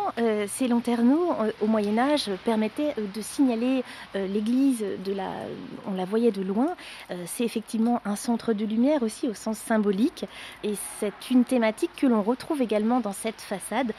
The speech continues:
dans ces trois portails qui parlent de la vie terrestre, de la vie chrétienne et de la vie céleste. Par exemple, le portail principal a une représentation du serment Saint-Angais, ce que l'on appelle le,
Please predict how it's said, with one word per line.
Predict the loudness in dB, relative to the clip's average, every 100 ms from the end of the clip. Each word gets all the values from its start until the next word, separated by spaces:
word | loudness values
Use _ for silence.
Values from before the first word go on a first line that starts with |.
| -10 -12 -8
dans | -6
ces | -6
trois | -4 -4 0
portails | -2 0 0 2 0
qui | -2 -2 -2
parlent | 0 2 2
de | 2
la | 0
vie | 0 2 2 2
terrestre, | 2 4 2 -2 -6 -6 -8 -8 2
de | 2
la | 4
vie | 0
chrétienne | 2 -2 0 2 4 4
et | 2
de | 2
la | 0
vie | 0 -2
céleste. | 0 -2 -2 -10 -18 -20 -20 -20 -20 -10 -6
Par | -4
exemple, | 0 2 2 0
le | -6 -6
portail | -8 -8 0 0 0 -2
principal | 0 0 0 -6 -4 0 0 -2 -10 -4
a | 0 2
une | 2
représentation | 4 4 4 2 2 0 6 6
du | 6 -2 -6 -4
serment | 2 6 8 8 4
Saint-Angais, | 0 0 0 2 0 -2
ce | -4 -6
que | -2
l'on | -2 -2
appelle | 0 0
le, | 0 -4